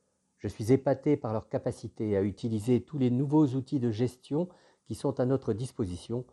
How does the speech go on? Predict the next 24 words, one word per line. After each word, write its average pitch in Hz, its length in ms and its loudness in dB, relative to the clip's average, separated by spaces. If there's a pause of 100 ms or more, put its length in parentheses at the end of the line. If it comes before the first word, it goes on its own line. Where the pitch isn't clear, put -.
(360)
pour - 120 -8
tenter 135 320 0
d'y 104 140 -2
voir 92 360 0
clair 139 440 0 (420)
dans 101 120 2
des 101 120 4
conjonctures 110 540 -2
chahutées. 90 640 -2 (960)
Alors, 175 380 2
sur 143 180 0
le 135 120 4
plan 160 140 2
économique, 131 640 0 (560)
on 123 140 4
peut 180 280 4
espérer 139 520 0
qu'elle 117 160 0
saura 123 420 -4
piloter 135 560 0
la 117 140 2
fameuse 123 460 -2
transition 117 560 -4
écologique 117 680 -2